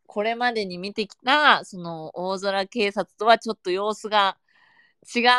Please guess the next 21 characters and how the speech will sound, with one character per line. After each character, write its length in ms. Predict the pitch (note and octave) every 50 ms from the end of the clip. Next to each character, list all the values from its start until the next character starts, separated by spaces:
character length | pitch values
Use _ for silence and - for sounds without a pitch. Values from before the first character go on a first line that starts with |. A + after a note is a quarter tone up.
| B3+ C4 C4
う 40 | B3+
ん 120 | B3 A3+
じ 80 | G#3+ A3
ゃ 80 | G#3
な 220 | G#3 A3+ A3+ A3+ A3
い 80 | G3
か 160 | _ G#3+ F#3+
な 200 | F#3 G#3 A3 G#3+
と 200 | G#3+ - G#3 F3+
い 120 | F3 E3+ E3 E3
う。 220 | D#3+ D#3+ D#3+ D#3 D#3+ D#3+ - - - _ _ _ _ _ _ _ _ _ _ _ _ _ _ _ _ _ _ _ _ _ _ - - - - - _ _ _ _ _ _ _ _ _ _ _ _ _ _ -
で、 60 | A3+
割 360 | G#3+ A3 B3 C4 D4 E4 F4 -
と 140 | - E4+
ね、 300 | D#4+ D#4 D4 C4 A3+ G3+ -
全 440 | A#3+ C#4+ D4+ D4+ D#4 D#4 D#4 D#4 D4+
員 100 | C4+ A#3
が 120 | A#3+ A#3
ね、 460 | F3 F3+ F#3 F3+ F3 E3 D#3 D3 - -
あ 100 | F#3 F3+ - E3+
の、 500 | E3 E3 D#3+ D#3+ D#3 D#3 E3 E3 -